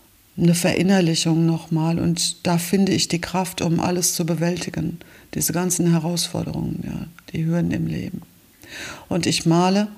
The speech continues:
ich nenne es Frequenzmalerei. Ich entleere mein, mein Geist, muss ich sagen. Das hilft mir total. Und ich verliere mich dann in diesen Farben und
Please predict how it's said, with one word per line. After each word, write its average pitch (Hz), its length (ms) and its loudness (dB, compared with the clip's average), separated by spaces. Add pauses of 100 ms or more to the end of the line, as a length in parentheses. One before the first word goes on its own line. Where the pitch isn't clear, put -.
(200)
ich - 140 -4
nenne 175 180 4
es - 200 2
Frequenzmalerei. 180 1160 2 (520)
Ich - 400 -2
entleere 175 640 2
mein, 156 520 4 (220)
mein 160 280 4
Geist, 175 520 -2
muss 156 200 2
ich - 100 0
sagen. - 400 0
Das 175 160 0
hilft - 300 -2
mir 180 100 0
total. 160 640 -4
Und 175 400 2 (160)
ich - 160 -2
verliere 180 480 2
mich 170 180 2
dann 170 160 2
in 170 100 6
diesen 160 280 0
Farben 175 460 0
und 165 260 0